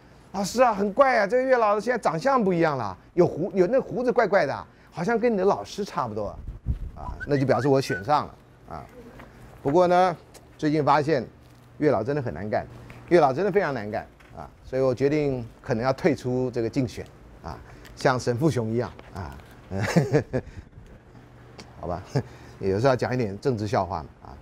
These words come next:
虽然以后再看不知道这是什么一回事。以前啊，新加坡人写信给我，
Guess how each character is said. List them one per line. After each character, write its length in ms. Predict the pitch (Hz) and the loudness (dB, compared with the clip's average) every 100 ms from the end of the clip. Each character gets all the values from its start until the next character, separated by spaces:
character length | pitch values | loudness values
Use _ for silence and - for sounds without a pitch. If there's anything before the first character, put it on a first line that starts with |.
| - - - - | -20 -20 -20 -8
虽 180 | - | 0
然 220 | 135 135 139 - | 2 2 -2 -4
以 120 | 131 | 0
后 100 | 131 | 4
再 120 | 151 | 4
看 220 | 135 147 117 | 2 0 -2
不 100 | 139 | 0
知 40 | |
道 80 | 123 | 0
这 120 | 123 | 0
是 60 | 104 | -6
什 80 | |
么 80 | 87 | -6
一 140 | 127 113 | -6 -4
回 160 | 92 | -6
事。 200 | 92 95 - - - | -8 -10 -12 -18 -10
以 80 | 117 | -6
前 180 | 147 151 | 0 2
啊， 120 | 139 | 0
新 180 | - 156 | 0 2
加 160 | 160 | 2
坡 160 | 156 160 | 2 0
人 100 | 123 | -2
写 160 | 113 92 | -4 -8
信 140 | 107 | -8
给 140 | 87 | -8
我， 100 | 78 | -10